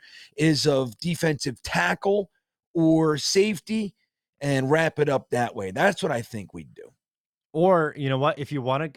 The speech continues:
Speaker 2: Greenman, you wanna get nuts? We, I know you love moving around the draft. What if you package forty-two and forty-three to move up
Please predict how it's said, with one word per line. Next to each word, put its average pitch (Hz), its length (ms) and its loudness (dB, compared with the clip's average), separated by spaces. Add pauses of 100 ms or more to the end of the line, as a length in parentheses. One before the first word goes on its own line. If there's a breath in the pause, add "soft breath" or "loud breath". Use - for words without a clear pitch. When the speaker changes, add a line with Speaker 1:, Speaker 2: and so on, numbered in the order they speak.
(260)
Speaker 2:
Greenman, 120 280 -6
you 104 80 -6
wanna 110 160 -4
get 110 160 -6
nuts? 104 340 -6
We, 113 380 -8
I 113 80 -6
know 123 100 -4
you 127 140 -6
love 117 240 -6
moving 120 240 -10
around 110 260 -4
the 101 80 -10
draft. 101 480 -8
What 101 140 -10
if 107 120 -12
you 120 100 -8
package 107 480 -8
forty-two 107 560 -10
and 101 120 -10
forty-three 98 480 -10
to 92 80 -10
move 85 240 -10
up 98 240 -6